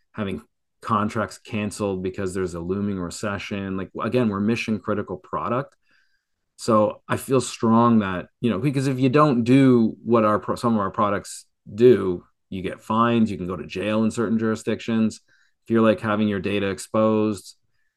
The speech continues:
you're, you know, improperly using it, there's a lot of risk here that regardless if you're laying people off or not, you still gotta pay money for it.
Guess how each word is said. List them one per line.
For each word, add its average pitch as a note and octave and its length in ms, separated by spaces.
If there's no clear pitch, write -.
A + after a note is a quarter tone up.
you're, F2+ 240
you G#2+ 140
know, E2+ 260
improperly G2+ 640
using A2+ 460
it, G#2+ 400
there's G#2 140
a F#2 80
lot G#2+ 260
of F#2 80
risk G#2 400
here D#2+ 300
that F2 260
regardless G2+ 580
if F#2 160
you're F2 300
laying F#2+ 300
people F2+ 260
off E2+ 180
or F#2 60
not, F#2 160
you D2+ 60
still - 180
gotta F2+ 180
pay G2 140
money F2+ 240
for - 220
it. - 60